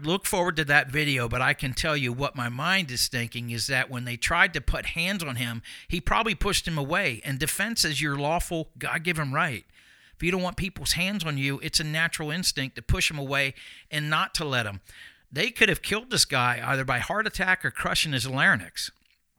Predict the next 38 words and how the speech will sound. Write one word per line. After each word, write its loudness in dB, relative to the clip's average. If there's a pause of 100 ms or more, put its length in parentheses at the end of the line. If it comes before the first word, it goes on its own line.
(420)
So 2
I 2
did 4
ask 4
the, 0
uh, 0
corporal 0
there 6
at -2
the, -4
uh, -8
R -2
C 2
M -4
P, 0 (400)
you 0
know, 4 (140)
whether 2
the -2
individual, -2
uh, -2
the -2
maskless 4
shopper, 4
had -2
filed 2
charges 0
against, 0
uh, -2 (420)
the -2
store 4
employees 2
for, 2
uh, 0
uh, -4
assault 4
and -4
battery. 0